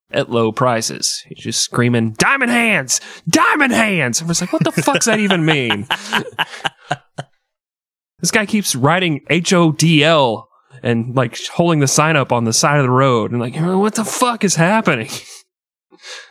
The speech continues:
It was here in the year eighteen forty-eight that John met noted escaped slave and all-around badass Frederick Douglass. John told Douglass that he planned to fight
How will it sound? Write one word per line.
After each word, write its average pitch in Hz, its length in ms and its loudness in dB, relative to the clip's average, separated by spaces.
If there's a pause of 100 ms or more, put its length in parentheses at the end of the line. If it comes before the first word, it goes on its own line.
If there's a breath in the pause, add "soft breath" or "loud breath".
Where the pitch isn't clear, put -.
(560 loud breath)
It 180 120 0
was 160 120 2
here 185 260 4
in 185 100 2
the 175 80 4
year 180 220 4
eighteen 185 340 2
forty-eight 165 540 2 (640)
that 120 120 0
John 127 340 2
met 120 240 -2
noted 131 320 2
escaped 139 560 -4
slave 120 540 0
and 127 220 0
all-around 156 540 4
badass 117 600 0 (280)
Frederick 151 640 0 (240)
Douglass. - 640 -4 (920)
John 156 260 2
told 139 240 -2
Douglass 113 340 -2
that 113 80 -2
he 107 80 -4
planned 147 260 -2
to 117 60 -6
fight 135 260 -4